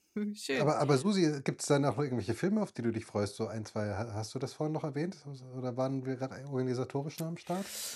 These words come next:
Speaker 1: Äh, ich hatte schon ein paar Schmankerl erwähnt. Also, m-, ganz abgesehen, dass Sven, äh, viele Filme in den Kurzkritik-Folgen vorstellen wird, weil er natürlich in den Pressevorführungen sein wird.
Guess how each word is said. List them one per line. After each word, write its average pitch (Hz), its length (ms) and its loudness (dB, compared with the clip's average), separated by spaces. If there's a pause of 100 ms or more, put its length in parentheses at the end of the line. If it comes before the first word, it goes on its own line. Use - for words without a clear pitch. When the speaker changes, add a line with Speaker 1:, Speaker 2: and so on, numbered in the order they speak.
(120)
Speaker 1:
Äh, 233 360 12
ich 214 100 4
hatte 320 160 8
schon 349 140 0
ein 262 120 2
paar 262 160 4
Schmankerl 233 320 4
erwähnt. 190 300 6
Also, 220 320 6
m-, 175 500 -2
ganz 202 240 2
abgesehen, 233 300 2
dass 190 160 2
Sven, 226 280 4
äh, 202 520 6
viele 247 640 4
Filme 240 380 2
in 214 60 0
den 208 100 2
Kurzkritik-Folgen 240 800 0
vorstellen 226 480 0
wird, 233 260 0
weil 208 140 4
er 202 120 4
natürlich 214 720 -2 (540)
in 185 100 -2
den 180 100 2
Pressevorführungen 220 920 2
sein 175 440 6
wird. 392 340 2